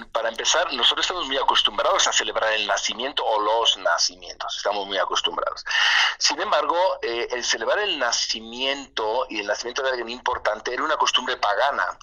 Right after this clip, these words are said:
era una costumbre que se usaba sobre todo muy ligada al tema de, del nacimiento del sol, el nacimiento del emperador,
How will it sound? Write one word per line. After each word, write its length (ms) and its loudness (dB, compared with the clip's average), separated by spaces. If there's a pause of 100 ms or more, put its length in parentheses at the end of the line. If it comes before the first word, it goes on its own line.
(320)
era 80 -4
una 80 0
costumbre 360 0
que 140 -4
se 160 2
usaba 560 2 (260)
sobre 320 0
todo 360 0
muy 180 -4
ligada 560 2 (120)
al 200 0
tema 320 0
de, 440 -4
del 200 -4
nacimiento 560 -2
del 160 -4
sol, 440 4
el 120 -2
nacimiento 500 -2
del 140 -2
emperador, 640 0